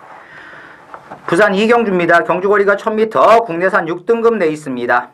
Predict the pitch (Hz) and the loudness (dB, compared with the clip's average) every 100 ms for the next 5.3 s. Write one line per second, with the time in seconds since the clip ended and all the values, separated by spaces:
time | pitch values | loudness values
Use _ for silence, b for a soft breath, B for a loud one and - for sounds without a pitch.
0 | _ - 135 175 214 233 226 175 226 247 | _ -4 -2 0 0 0 2 0 0 0
1 | 240 214 202 208 202 185 220 226 220 220 | 0 0 0 0 0 2 2 2 0 -6
2 | _ _ _ _ 139 165 175 170 170 170 | _ _ _ _ -2 -2 0 -2 -2 2
3 | 156 143 180 170 - - - - 135 139 | 2 4 2 2 0 -6 -12 -8 -6 -6
4 | 170 156 156 143 143 127 - 135 117 107 | -2 0 0 0 0 -2 -4 -6 -2 2
5 | 151 196 | 4 2